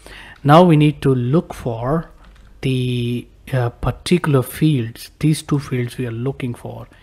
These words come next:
in this database, right? And, uh, so we'll go if, uh, sorry, first R S dot find first. So first we would like to find what?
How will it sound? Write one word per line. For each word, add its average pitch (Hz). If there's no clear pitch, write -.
in 120
this 127
database, 120
right? 151
And, 120
uh, 113
so 120
we'll 123
go 120
if, 156
uh, 131
sorry, 127
first -
R 139
S 156
dot 123
find 123
first. -
So -
first 190
we 139
would 135
like 139
to 139
find 139
what? 131